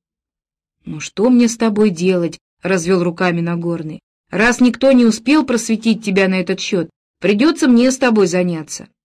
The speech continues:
Так вот, слушай, расскажу тебе в трёх словах. Раньше была у нас в России одна российская социал-демократическая рабочая партия. Потом в партии произошёл раскол. Большинство её пошло за Лениным,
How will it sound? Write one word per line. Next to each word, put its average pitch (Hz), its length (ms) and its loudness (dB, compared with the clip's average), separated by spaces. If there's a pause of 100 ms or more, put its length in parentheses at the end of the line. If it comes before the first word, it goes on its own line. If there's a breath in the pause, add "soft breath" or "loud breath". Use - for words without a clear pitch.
(200)
Так 208 180 -6
вот, 285 220 2
слушай, 269 560 -4 (300)
расскажу 240 540 2
тебе 240 280 4
в - 60 -10
трёх 208 240 0
словах. 190 540 -4 (420)
Раньше 294 480 0
была 254 340 4
у - 20 4
нас 262 240 2
в 196 60 -4
России 208 460 0
одна 208 680 0
российская 190 760 -2
социал-демократическая 196 1300 -2
рабочая 196 440 0
партия. 214 560 -4 (520)
Потом 294 380 2
в - 100 -16
партии 320 400 2
произошёл 233 600 0
раскол. 208 580 -6 (580)
Большинство 220 680 2
её 226 200 4
пошло 208 540 0
за 180 200 -2
Лениным, 196 520 0